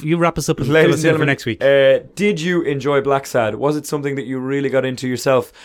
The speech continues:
Speaker 2: Um, is it too cliche for you? Wildstorm. Yeah, sorry. Back to that other thing. Um, is it too cliche for you? Is it too on the nose? Is it too classic? Which was your favourite of the three to read?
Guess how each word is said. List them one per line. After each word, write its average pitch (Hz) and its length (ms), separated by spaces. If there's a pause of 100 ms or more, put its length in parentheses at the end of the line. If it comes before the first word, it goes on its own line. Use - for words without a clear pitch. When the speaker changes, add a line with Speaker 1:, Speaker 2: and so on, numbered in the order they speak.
(200)
Speaker 2:
Um, 135 300
is 190 140
it 202 140
too 220 240
cliche - 440
for 120 140
you? 107 380 (500)
Wildstorm. 139 800
Yeah, 107 180
sorry. 104 320
Back 110 320
to - 60
that 120 100
other 120 240
thing. 110 180 (340)
Um, 117 400 (180)
is 185 160
it 202 120
too 196 160
cliche 156 380
for 143 140
you? 143 380
Is 123 160
it 143 180
too 143 640 (520)
on 123 200
the 117 60
nose? 107 320
Is 113 160
it - 160
too 147 460
classic? 110 460 (260)
Which 214 220
was 151 200
your 165 220
favourite 123 400
of 110 80
the 117 60
three 139 260
to 143 120
read? 160 440